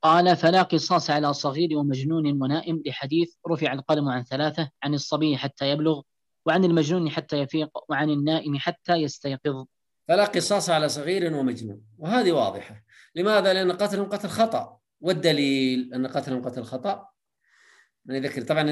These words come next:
Speaker 2: الدليل ليس دليلًا نصياً، وإنما هو دليل عقلي، يعني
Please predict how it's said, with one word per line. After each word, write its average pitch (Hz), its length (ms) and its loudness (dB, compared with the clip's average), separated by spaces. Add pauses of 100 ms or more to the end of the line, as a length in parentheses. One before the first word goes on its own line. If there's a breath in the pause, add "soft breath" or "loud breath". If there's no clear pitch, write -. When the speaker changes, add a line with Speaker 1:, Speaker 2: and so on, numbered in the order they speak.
Speaker 2:
الدليل 165 260 0
ليس 156 140 -2
دليلًا 147 360 -2
نصياً، 127 640 -2
وإنما 135 360 -4
هو 127 200 -2
دليل 127 260 -4
عقلي، 104 380 -4
يعني 110 600 -8